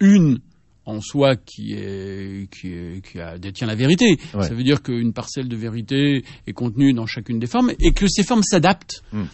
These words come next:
Speaker 1: en fonction des situations, des lieux, des endroits, des personnes.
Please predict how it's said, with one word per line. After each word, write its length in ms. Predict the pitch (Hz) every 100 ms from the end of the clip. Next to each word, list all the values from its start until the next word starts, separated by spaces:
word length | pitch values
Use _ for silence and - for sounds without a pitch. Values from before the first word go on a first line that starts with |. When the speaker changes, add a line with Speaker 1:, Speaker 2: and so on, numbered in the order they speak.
| - -
Speaker 1:
en 60 |
fonction 760 | 131 135 120 - 139 139 147 147
des 140 | 123
situations, 720 | 117 - 107 185 202 156 147 143
des 180 | 135
lieux, 380 | 139 135 139 143
des 220 | 131 131
endroits, 320 | 143 123 123 120
des 120 | 113
personnes. 500 | 117 113 - 233